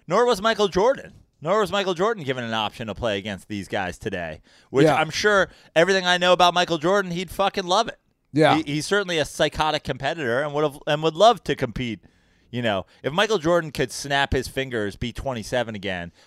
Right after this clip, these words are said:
Speaker 1: put his legacy on the line and play LeBron, I think he would do it.
Speaker 2: Yeah.
Speaker 1: But, um, you know, there's only so much you can do. That's why judging people on, you know, their rings is horrific and dumb. Um,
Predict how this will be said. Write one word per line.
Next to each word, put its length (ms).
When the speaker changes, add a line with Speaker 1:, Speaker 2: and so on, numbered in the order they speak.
Speaker 1:
put 160
his 140
legacy 420
on 160
the 60
line 400
and 140
play 180
LeBron, 500
I 80
think 180
he 100
would 160
do 180
it. 180
Speaker 2:
Yeah. 280
Speaker 1:
But, 420
um, 540
you 140
know, 160
there's 260
only 180
so 140
much 180
you 60
can 140
do. 260
That's 240
why 460
judging 340
people 240
on, 360
you 140
know, 160
their 180
rings 380
is 260
horrific 480
and 180
dumb. 380
Um, 260